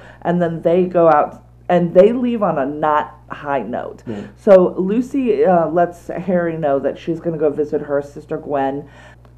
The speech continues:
Speaker 1: and they just had a baby. So they're in Tacoma. She's gonna go visit them for two days. She's sitting around sort of impatiently waiting for the temp to come in.
Speaker 2: Right.
Speaker 1: And <laughs> because apparently Can Do Temp Agency is the name of it.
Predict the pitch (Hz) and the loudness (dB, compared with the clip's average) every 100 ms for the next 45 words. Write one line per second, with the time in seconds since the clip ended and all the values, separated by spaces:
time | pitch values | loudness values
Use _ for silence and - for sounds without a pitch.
0 | - 165 156 151 147 135 170 156 156 151 | -4 -2 0 -2 -4 -6 0 0 2 -2
1 | 147 - 143 165 131 117 107 85 - - | -2 -6 -6 -2 -2 -2 -4 -10 -12 -14
2 | - 151 156 160 170 170 147 143 139 - | -8 -4 -4 -4 -6 -6 -4 -6 -6 -10
3 | 147 147 135 135 131 127 - 123 110 - | -10 -8 -4 -4 -4 -8 -8 -8 -8 -12
4 | 127 - - - - - - - - 220 | -12 -10 -10 -14 -20 -20 -20 -12 -4 -4
5 | 190 - 269 269 226 175 170 180 165 147 | -4 -4 -2 0 0 0 -2 -2 2 2
6 | 131 135 156 - 165 156 147 131 135 139 | 0 -4 -8 -6 -6 -4 -6 -4 -2 0
7 | 135 147 165 151 135 113 - 139 135 - | 0 -2 -4 -6 -6 -8 -8 -8 -10 -16
8 | - - 190 185 185 170 170 185 226 - | -20 -6 -6 -4 -4 -2 -2 -2 -4 -6
9 | 127 107 104 - - 156 151 147 143 143 | -10 -10 -12 -18 -8 -4 -2 0 -2 -4
10 | 139 - - _ 170 180 220 156 160 156 | -8 -14 -20 _ -8 -4 0 -2 -2 -2
11 | 175 143 143 - - - - _ - - | 2 2 0 -8 -20 -20 -20 _ -18 -6
12 | 190 156 135 - 170 156 151 143 - 135 | -4 -4 -8 -6 -4 -4 -6 -8 -8 -8
13 | 143 127 131 131 123 127 110 110 120 - | -6 -6 -8 -14 -10 -8 -8 -8 -12 -12
14 | 139 131 127 127 120 113 - | -10 -8 -8 -8 -8 -8 -8